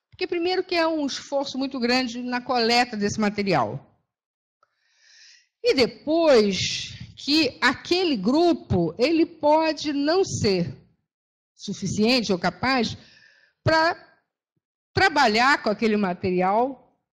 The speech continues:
à exaustão. E essa é uma questão que se coloca. Por que que aquele material que foi coletado, tudo bem, ele foi coletado com um grupo,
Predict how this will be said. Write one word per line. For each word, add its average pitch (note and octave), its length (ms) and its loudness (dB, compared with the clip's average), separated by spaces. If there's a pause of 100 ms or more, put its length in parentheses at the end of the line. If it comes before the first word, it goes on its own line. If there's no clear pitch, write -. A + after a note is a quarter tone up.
à C4+ 200 2
exaustão. C4 800 -2 (1700)
E F4+ 160 6
essa F4 180 4
é - 20 0
uma D#4 100 -2
questão D#4+ 360 -2
que D#4 80 -10
se - 80 -10
coloca. C#4+ 720 2 (340)
Por - 240 -2
que D#4 260 0
que C#4+ 120 -4
aquele C4+ 320 -4
material G#3 720 -2 (380)
que A#3+ 80 -6
foi C4 180 -2
coletado, B3+ 600 -2
tudo G4 200 -18
bem, E4 220 0
ele C#4 140 -4
foi C4+ 120 -8
coletado A3+ 460 -2
com G#3 120 -4
um F3+ 60 -2
grupo, B3+ 840 -8